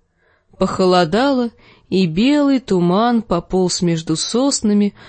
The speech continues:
на голые сожжённые поля. Джендри приходилось почти так же худо, как и пирожку, но он был слишком упрям, чтобы жаловаться.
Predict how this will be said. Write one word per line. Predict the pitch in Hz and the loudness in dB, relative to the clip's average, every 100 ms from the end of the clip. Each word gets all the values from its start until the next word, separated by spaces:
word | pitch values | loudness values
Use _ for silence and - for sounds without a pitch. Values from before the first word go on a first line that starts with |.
| - - | -14 -2
на | 180 170 | 0 0
голые | 160 247 262 240 220 | 0 0 0 0 -2
сожжённые | - 185 175 160 214 247 226 208 | -2 0 0 0 0 0 0 0
поля. | 185 170 156 160 _ _ _ _ _ _ _ - _ _ _ _ _ _ _ - - | -4 -4 -6 -10 _ _ _ _ _ _ _ -20 _ _ _ _ _ _ _ -20 -4
Джендри | 202 180 294 269 240 240 | 0 2 4 4 2 0
приходилось | - 180 190 175 220 285 240 - | 0 -2 2 0 2 0 0 -2
почти | 180 185 - 196 | -2 -2 -4 -4
так | - 233 254 190 | -2 -2 0 -2
же | 170 | -4
худо, | 170 254 277 226 208 | -4 -4 0 0 -2
как | 214 214 | -4 -4
и | |
пирожку, | 196 196 185 - - 277 214 - _ _ _ _ _ | -2 -2 -2 -4 -8 -16 -16 -20 _ _ _ _ _
но | 190 208 | 0 0
он | - 269 320 220 | 0 0 2 2
был | 240 262 233 | 2 0 -2
слишком | - 226 269 226 202 | -2 -2 0 0 0
упрям, | 180 202 254 | 0 -2 -2
чтобы | 233 - 190 185 | -4 -4 -2 -2
жаловаться. | 180 165 143 - - 247 | 0 -2 -4 -6 -10 -10